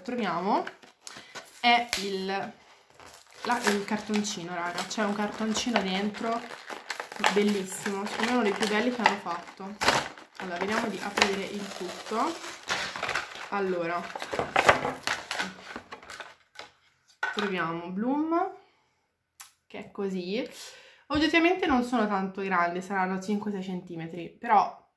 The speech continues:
sono super cute. Ovviamente i colori sono gli stessi del Cosmix, cambia ovviamente il design, la coroncina, però i colori sono praticamente loro.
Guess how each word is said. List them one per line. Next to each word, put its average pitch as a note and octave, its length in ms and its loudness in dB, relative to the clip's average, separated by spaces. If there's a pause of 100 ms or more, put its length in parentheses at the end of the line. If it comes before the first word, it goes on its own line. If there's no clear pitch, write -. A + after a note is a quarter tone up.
(160)
sono F3+ 260 -14
super G3 300 -10
cute. - 320 -12
Ovviamente G#3 220 2
i G3+ 40 -2
colori G#3+ 360 4
sono G#3+ 200 -4
gli F#3 140 -2
stessi F3+ 640 -10
del E3+ 200 -4
Cosmix, F3 640 -4 (500)
cambia G3 260 2
ovviamente F#3+ 340 -2
il F#3+ 240 -4
design, F#3 560 4
la F3+ 120 -2
coroncina, F#3 760 -4
però F#3+ 160 -4
i F3+ 100 -4
colori F3 240 -4
sono E3 160 -12
praticamente E3+ 500 -14
loro. F#3+ 380 0